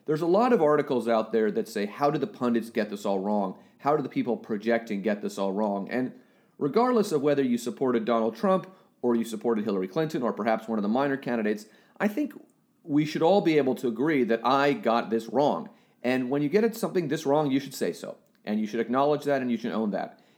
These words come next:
And I'm giving some thought to the extent to which I lived in an echo chamber, to the extent to which I cherry-picked polls, and to the extent to which I let the wish be the father of the thought. So I just want to recognize that, and I will try to sharpen my analytical abilities based on what I think was a pretty big mistake on my part.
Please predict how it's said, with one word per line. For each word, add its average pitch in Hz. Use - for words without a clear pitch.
And 131
I'm 151
giving 196
some 165
thought 175
to -
the 110
extent 131
to 143
which 135
I 131
lived 131
in 101
an 95
echo 95
chamber, 85
to 82
the 90
extent 110
to 120
which 110
I 120
cherry-picked 107
polls, 104
and 156
to 190
the 165
extent 160
to 147
which 139
I 127
let 120
the 117
wish 110
be 113
the 98
father 98
of 90
the 92
thought. 90
So 90
I 90
just 113
want 151
to 143
recognize 120
that, 98
and 107
I 131
will 156
try 131
to 117
sharpen 151
my 120
analytical 113
abilities 104
based 101
on 98
what 98
I 101
think 101
was 95
a -
pretty 117
big 98
mistake -
on 98
my 90
part. -